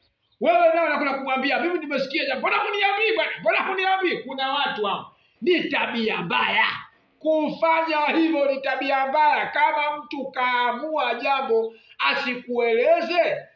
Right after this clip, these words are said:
kwa nini wewe naye umwambie kwamba eti wewe umesikia jambo kadha, kadha? Kufanya hivyo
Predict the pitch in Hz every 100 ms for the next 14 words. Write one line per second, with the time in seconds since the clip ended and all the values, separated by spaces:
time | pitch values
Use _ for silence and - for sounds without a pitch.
0 | _ _ 349 349 349 392 392 392 381 381
1 | 381 381 381 370 359 359 349 381 370 339
2 | 339 339 339 349 349 349 349 339 294 302
3 | 302 - 320 294 285 269 233 220 302 311
4 | 269 269 277 269 277 294 294 277 262 -
5 | _ _ _ _ _ _ _ _ _ _
6 | 165 165 180 185 180 277 165 170